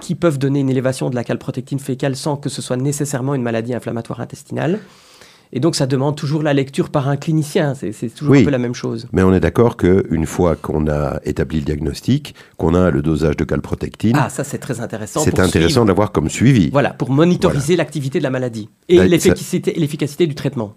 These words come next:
Speaker 2: Voilà, c'est ça. C'est ça que, c'est, c'est là que je voulais en venir. Donc, l'idée, c'est qu'une fois qu'on traite ce, un patient pour une,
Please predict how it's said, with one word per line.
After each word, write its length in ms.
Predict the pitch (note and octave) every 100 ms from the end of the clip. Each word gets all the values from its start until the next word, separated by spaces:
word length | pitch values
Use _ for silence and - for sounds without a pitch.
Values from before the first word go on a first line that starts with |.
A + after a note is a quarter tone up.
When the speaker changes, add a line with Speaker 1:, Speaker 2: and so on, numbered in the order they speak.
| -
Speaker 2:
Voilà, 220 | F2 C#2+
c'est 140 | -
ça. 160 | E2 B1+
C'est 160 | - D2+
ça 140 | F#2
que, 260 | - - D#2
c'est, 280 | - - -
c'est 120 | D#2+
là 80 | E2
que 60 |
je 40 | E2
voulais 140 | D#2+
en 80 | D#2
venir. 240 | D2 D2 - - -
Donc, 160 | E2 D#2
l'idée, 240 | E2+ G#2
c'est 140 | B2 -
qu'une 160 | F#2
fois 100 | - G2
qu'on 180 | D2
traite 480 | - - G2 - - - _ -
ce, 120 | - D2+ -
un 80 | D2
patient 460 | - - F#2 B2+ - _ - _ -
pour 200 | F2+ E2+
une, 300 | E2 D#2 D#2+